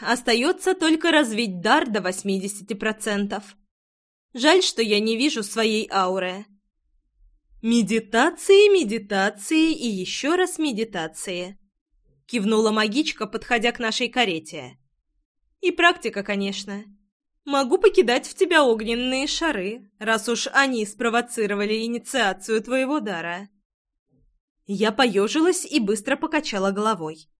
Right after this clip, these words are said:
Мне и у мертвия хватило. «Да», — с сомнением протянула Дженни. «Мне потом братец голову оторвет».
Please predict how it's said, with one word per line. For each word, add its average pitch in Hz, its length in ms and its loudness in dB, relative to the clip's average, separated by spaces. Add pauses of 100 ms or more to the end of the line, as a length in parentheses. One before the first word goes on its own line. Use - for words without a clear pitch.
(440)
Мне 233 360 4
и 285 40 4
у 294 100 2
мертвия 202 480 -2
хватило. 175 800 -8 (1000)
«Да», — 269 580 0 (460)
с - 160 -10
сомнением 240 640 2
протянула 247 540 0
Дженни. 226 760 -2 (600)
«Мне 359 260 4
потом 233 400 2
братец 240 460 2
голову 208 480 4
оторвет». 202 640 -2